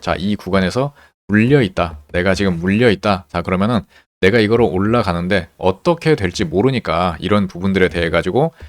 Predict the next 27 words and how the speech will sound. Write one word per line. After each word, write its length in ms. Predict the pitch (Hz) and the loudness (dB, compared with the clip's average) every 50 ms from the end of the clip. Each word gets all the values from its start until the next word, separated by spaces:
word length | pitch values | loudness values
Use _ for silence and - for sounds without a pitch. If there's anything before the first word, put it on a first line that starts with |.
| - _ _ | -20 _ _
여러분들에게 600 | - 92 92 92 90 87 85 87 101 117 147 156 - - _ _ _ _ | 0 0 2 2 0 -2 0 2 2 2 0 0 -6 -12 _ _ _ _
대응을 580 | - 101 107 135 147 156 151 151 165 165 165 | 0 4 6 6 6 6 4 4 2 2 0
시켜드린다, 720 | 151 - - - 185 180 160 123 117 107 120 131 120 92 - | -2 -4 -6 -4 -2 0 2 2 2 2 2 2 0 0 -4
이렇게 300 | - 87 95 92 - 110 | -4 -2 -2 -2 -2 -2
말씀을 400 | 90 85 85 85 - 95 87 78 | 0 0 0 0 -2 -4 -6 -6
드리겠습니다. 640 | - - 113 123 135 - - 87 87 82 85 82 - _ _ _ | -4 -4 -2 -2 -2 -4 -4 -6 -2 -2 -2 -2 -4 _ _ _
그래서 320 | _ 92 92 139 135 104 - _ - _ _ _ _ _ _ | _ -4 -2 0 -2 -2 -4 _ -20 _ _ _ _ _ _
신규로 580 | - 185 190 196 190 185 175 175 180 175 165 | 0 0 2 2 2 4 4 4 4 4 4
공략을 460 | - - 104 104 107 110 110 107 107 110 | 0 -2 -2 0 2 2 2 2 0 0
하실 200 | 120 - 151 143 | 0 -2 -4 -6
분들도 420 | - 117 104 101 98 95 113 107 | -4 -2 -2 0 0 0 0 0
마찬가지고, 760 | 85 69 78 - - 180 185 165 104 82 82 82 85 80 76 - _ _ _ | 0 -2 -2 -2 -2 -2 2 2 2 0 0 -2 -4 -6 -8 -10 _ _ _
그리고 460 | - 92 98 104 135 151 175 180 175 156 | 2 2 4 6 6 4 4 4 0 -2
대응이 400 | - 101 104 123 156 175 180 165 | 0 2 4 4 4 4 2 0
필요하신 420 | - - 180 190 185 165 - 156 | 0 0 4 4 4 4 4 0
분들 220 | 131 131 127 135 120 | -2 -2 -2 0 2
마찬가지입니다. 1000 | - 80 85 - - 175 175 147 107 98 107 117 107 95 85 87 92 110 131 139 | 2 2 2 2 -2 0 2 2 2 2 2 2 2 2 2 2 0 0 -2 -4
자, 180 | - - 87 82 | 0 0 0 0
대응 540 | - - 90 95 120 143 165 175 175 175 160 | 0 0 0 2 2 2 2 2 0 -2 -2
전략을 640 | - - 95 95 98 98 98 98 95 120 127 139 127 | -2 0 0 0 2 2 2 2 2 0 0 0 -2
무조건 600 | 95 82 90 92 131 139 - 113 95 95 90 - | -2 -2 0 0 -2 0 2 2 2 2 0 -2
짜놓고 680 | - 131 151 165 156 104 85 78 - - 110 123 127 | -2 -2 0 0 0 0 -2 -2 0 2 2 4 4
매매를 320 | 101 85 82 87 90 85 95 | 2 2 0 0 -2 -2 -2
해야 100 | 117 127 | 0 0
된다라고 720 | 110 92 92 104 110 107 - _ _ 82 85 87 87 90 | 0 2 2 0 0 -2 -4 _ _ -2 -2 0 0 0
말씀을 380 | 85 78 80 - - 90 82 78 | 0 0 -2 -2 -4 -6 -6 -4
드리고, 400 | - 98 98 92 135 127 98 | -2 -2 -2 0 0 -2 -2